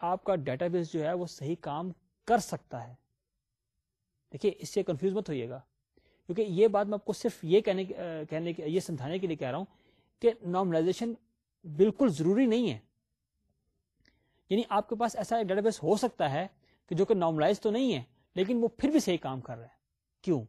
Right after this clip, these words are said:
کیسے؟ وہ ایسے کہ میں نے آپ سے کہا ہے کہ جو آپ کا نارملائز ڈیٹا بیس ڈیزائن ہوتا ہے، وہ آپ کو ہیلپ کرتا ہے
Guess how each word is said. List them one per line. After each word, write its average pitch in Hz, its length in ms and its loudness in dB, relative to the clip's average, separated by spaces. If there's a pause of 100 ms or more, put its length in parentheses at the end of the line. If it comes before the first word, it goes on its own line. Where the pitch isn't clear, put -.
(720)
کیسے؟ 131 380 -4 (680)
وہ 220 160 0
ایسے 160 320 -4 (640)
کہ 247 240 0
میں 180 120 -2
نے 233 60 6
آپ 226 80 -4
سے 254 100 0
کہا 185 220 0
ہے 220 60 0 (160)
کہ 226 240 6 (280)
جو 190 260 2
آپ 208 140 2
کا 226 80 -2
نارملائز 160 600 0 (120)
ڈیٹا 156 200 -4
بیس 165 160 -4
ڈیزائن 131 280 -6
ہوتا 123 300 -12
ہے، 170 100 -8 (760)
وہ 240 140 4
آپ 233 160 -2
کو 262 100 0
ہیلپ 226 420 0
کرتا 151 380 -4
ہے 135 120 -10